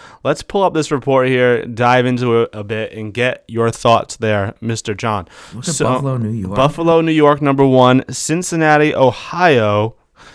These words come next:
Speaker 1: Who dey? Number two. Columbus, Ohio. Um, number three, Indianapolis. Who wants to go to Indianapolis? Love you all in Indianapolis.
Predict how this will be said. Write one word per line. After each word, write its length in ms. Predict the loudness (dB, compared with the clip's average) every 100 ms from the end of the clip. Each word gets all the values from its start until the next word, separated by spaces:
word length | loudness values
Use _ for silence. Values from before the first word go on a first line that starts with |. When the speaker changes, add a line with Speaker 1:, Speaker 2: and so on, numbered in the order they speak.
| -20 _
Speaker 1:
Who 140 | 4 6
dey? 340 | 6 4 0 0
Number 240 | 0 0
two. 380 | 0 2 2 0 -6 -20 -18
Columbus, 600 | 0 4 4 6 6 6
Ohio. 800 | 4 4 4 2 2 0 0 -4 -4
Um, 580 | -2 0 2 2 0
number 200 | -2 -6
three, 540 | -4 -2 2 4 2 -4 -6
Indianapolis. 880 | -2 2 2 2 0 0 -2 -4 -4
Who 100 | -4
wants 200 | -4 -4
to 80 | -4
go 100 | -2
to 80 | -2
Indianapolis? 760 | -2 -2 -4 -4 -6 -8 -10
Love 220 | -2 -2 0
you 100 | 0
all 140 | 0
in 60 | -2
Indianapolis. 680 | -4 -4 -4 -4 -8 -8